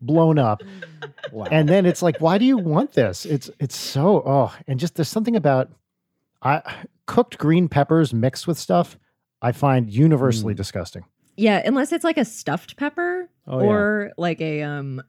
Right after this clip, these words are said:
Speaker 3: uh, Papas Rellenas, like, that, that stuff's good. Just shove
Speaker 1: Yeah.
Speaker 3: cheese and potato in there.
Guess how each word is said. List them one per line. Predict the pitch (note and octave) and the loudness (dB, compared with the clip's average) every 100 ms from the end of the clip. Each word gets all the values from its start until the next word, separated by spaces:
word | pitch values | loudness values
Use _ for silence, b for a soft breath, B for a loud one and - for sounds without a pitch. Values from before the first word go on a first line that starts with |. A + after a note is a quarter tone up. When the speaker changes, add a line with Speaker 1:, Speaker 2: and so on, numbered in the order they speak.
| _ | _
Speaker 3:
uh, | - C#3+ C#3+ C#3 C3+ C3 C3 - | -10 -6 -4 -4 -4 -4 -6 -6
Papas | E3 D3+ C#3 | -8 -6 -8
Rellenas, | D3+ C#3+ C#3+ C#3+ C#3+ - | -6 -6 -6 -8 -10 -10
like, | C#3 C3+ C3+ | -10 -10 -8
that, | C#3 C3 _ - | -10 -10 _ -12
that | C3+ C3 | -10 -10
stuff's | - C3+ C3+ - | -10 -10 -10 -14
good. | - C#3 C3+ C3+ F#3+ - | -10 -8 -8 -12 -20 -20
Just | - - | -20 -20
shove | - - C3+ | -14 -12 -10
Speaker 1:
Yeah. | F2+ | -10
Speaker 3:
cheese | C3 C#3 | -10 -12
and | C#3 | -14
potato | - D3 C3 C3+ | -14 -12 -8 -8
in | C3+ | -8
there. | C3+ C3+ | -8 -10